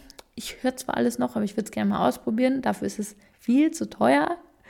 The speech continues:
Die haben anderthalb Jahre jetzt dran gearbeitet und dreißigtausend Euro kostet dieses eine Shirt. Also da kann ich verstehen, dass man dann sagt, hm,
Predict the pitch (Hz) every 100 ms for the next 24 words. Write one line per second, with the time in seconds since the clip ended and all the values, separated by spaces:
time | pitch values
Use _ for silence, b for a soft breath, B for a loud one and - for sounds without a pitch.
0 | B B B B B B B _ 202 202
1 | 196 226 220 - 208 240 233 208 202 202
2 | 208 208 208 202 - - 202 196 - 233
3 | 254 247 262 - 202 196 196 190 208 214
4 | 208 - - 202 190 190 - 190 202 202
5 | 196 185 - 185 - 196 196 196 - 190
6 | 202 202 185 - _ - - 190 180 -
7 | - - 190 190 190 196 196 233 214 202
8 | - 220 233 202 196 196 190 196 196 -
9 | 320